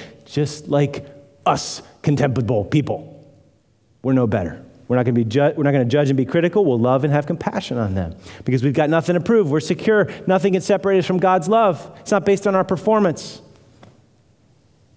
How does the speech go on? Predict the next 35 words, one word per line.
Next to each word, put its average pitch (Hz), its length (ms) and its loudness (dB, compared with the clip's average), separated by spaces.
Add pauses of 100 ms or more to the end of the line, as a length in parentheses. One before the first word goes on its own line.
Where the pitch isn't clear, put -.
(1600)
God's 127 280 -2
chosen 143 340 0
the 110 40 -4
foolish 147 300 2
things 131 240 0
in 120 80 2
the 120 80 2
eyes 113 220 2
of 113 60 0
the - 20 2
world 110 180 2
to 95 60 -6
shame 135 240 0
the 120 80 2
wise, 117 500 2
weak 151 220 0
things 127 300 0
to 98 60 -4
shame 139 200 0
the 127 80 2
strong, 131 480 0 (260)
base 156 280 2
things 135 260 0
to 120 60 0
shame, 147 380 0 (800)
anyway, 80 380 -6 (360)
so - 180 -2
that 117 160 0
no 151 360 0
one 139 280 0
may 107 100 -2
boast 90 520 -8
in 113 160 -4
his 95 140 -6
presence. - 680 -14